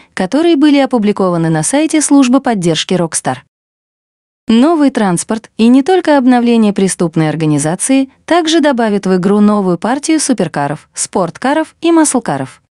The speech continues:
Что бы вы ни искали, транспорт для военной операции или просто крутую тачку, которая может произвести такое же впечатление, как обвал цен на рынке крипты,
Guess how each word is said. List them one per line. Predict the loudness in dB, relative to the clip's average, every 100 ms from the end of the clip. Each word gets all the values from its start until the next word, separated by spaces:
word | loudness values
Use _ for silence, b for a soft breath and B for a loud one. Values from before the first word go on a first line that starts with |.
| _ -10
Что | -6 0 2
бы | 4
вы | 4
ни | 4 4
искали, | 0 -4 -4 -4 -8
транспорт | -4 -2 -2 -4 -4
для | -2 -2
военной | 0 0 0 0
операции | 0 -2 -2 -2 -4 -4 _
или | 0 0
просто | 2 0 0 -2
крутую | 0 2 2
тачку, | 0 -4 -6 -8 -8 _
которая | -6 -4 -2 0
может | 0 -2 -2
произвести | -2 0 0 0 -2
такое | -2 -2 -2
же | -2
впечатление, | -4 -4 -4 0 4 4 2 B -8
как | -6 -2
обвал | -2 0 -2 -2
цен | -4 0 0
на | 0
рынке | 0 -2 -2
крипты, | -2 -4 -2 -6